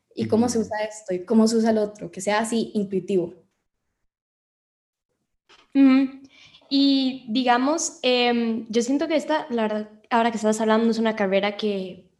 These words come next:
Speaker 3: es para muchos intereses de mucha gente. Entonces, como, ¿a quién le recomendarías esta carrera y como, cuál es el perfil de una persona que podría estudiar esto?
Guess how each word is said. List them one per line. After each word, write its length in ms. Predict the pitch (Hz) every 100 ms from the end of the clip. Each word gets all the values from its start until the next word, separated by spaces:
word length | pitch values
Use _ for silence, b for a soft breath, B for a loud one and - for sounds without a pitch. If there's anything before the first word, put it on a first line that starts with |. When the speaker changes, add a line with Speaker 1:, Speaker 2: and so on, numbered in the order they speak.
| -
Speaker 3:
es 220 | 220 220
para 320 | - 262 247
muchos 420 | 208 208 233 302
intereses 640 | 320 285 190 247 214 185 208
de 180 | 202 190
mucha 280 | 196 208
gente. 300 | 214 240 254
Entonces, 480 | 190 185 190 202 233 B 262 B B
como, 280 | 285 262 233
¿a 120 | 220
quién 220 | 226 226
le 120 | 240
recomendarías 640 | 285 302 294 254 226 208 214
esta 260 | 254 - 285
carrera 400 | 214 190 220 262
y 80 | 262
como, 260 | 226 196 B B B
cuál 140 | 254
es 80 | 285
el 140 | 330 330
perfil 440 | 240 233 247 277
de 60 | 277
una 180 | 269 269
persona 420 | 214 226 240 269
que 80 | 247
podría 340 | 214 190 196
estudiar 400 | 202 - 208 185
esto? 560 | 185 185 - 160 156